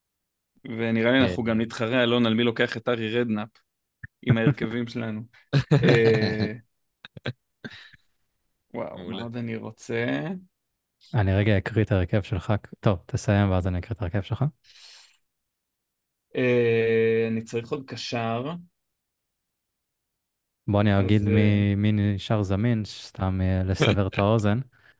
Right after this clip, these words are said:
Speaker 3: אה, דארן אנדרטון, מייקל קריק, דלה עלי, ג'רמן ג'ינס, אנדרוס טאוזנד, ארי ווינקס, אדגר דוויץ, סטוד, מלברנק,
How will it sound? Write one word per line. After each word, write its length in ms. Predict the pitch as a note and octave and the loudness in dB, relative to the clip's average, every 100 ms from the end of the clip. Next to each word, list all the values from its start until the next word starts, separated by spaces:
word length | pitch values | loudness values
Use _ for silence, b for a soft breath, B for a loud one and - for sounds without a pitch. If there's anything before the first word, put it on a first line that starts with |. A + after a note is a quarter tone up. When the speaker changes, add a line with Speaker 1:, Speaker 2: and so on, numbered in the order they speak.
| b - | b -6
Speaker 3:
אה, 460 | A2 F#2 F2+ F#2 F2+ | -4 -2 -2 -4 -4
דארן 340 | F#2 F#2+ F#2 | 0 2 2
אנדרטון, 580 | G2+ A2+ A#2 - A#2 A2 | 0 2 0 0 -2 -2
מייקל 320 | F#2+ F2+ G#2 | -4 -6 -8
קריק, 480 | F2+ G#2+ G2 F#2 - | -6 -2 0 0 0
דלה 320 | G2+ F2+ F2+ | 0 0 0
עלי, 140 | F#2 F2+ | 0 -2
ג'רמן 420 | F#2 F#2 F#2 F#2 | -2 -2 0 0
ג'ינס, 500 | A2 G2 G2 F#2+ - | 0 0 0 -4 -2
אנדרוס 340 | G2+ F#2+ F2+ | 0 0 -4
טאוזנד, 560 | - F#2+ F#2 F#2 F#2 F#2+ - | -2 0 0 -2 -4 -4 0
ארי 200 | G#2 F2+ | 0 2
ווינקס, 580 | F#2 G2 G2+ - - - - | 0 0 -2 -8 -16 -2 0
אדגר 260 | F2+ F2+ | 2 2
דוויץ, 520 | F2 F2+ F#2 F2+ - - - | 2 2 0 -2 -6 -20 -14
סטוד, 640 | - - A2 B2+ C#3 C3 C3 _ _ | -14 2 6 8 8 6 0 _ _
מלברנק, 540 | A2+ F#2 F#2+ G#2+ G#2 | 2 4 2 2 0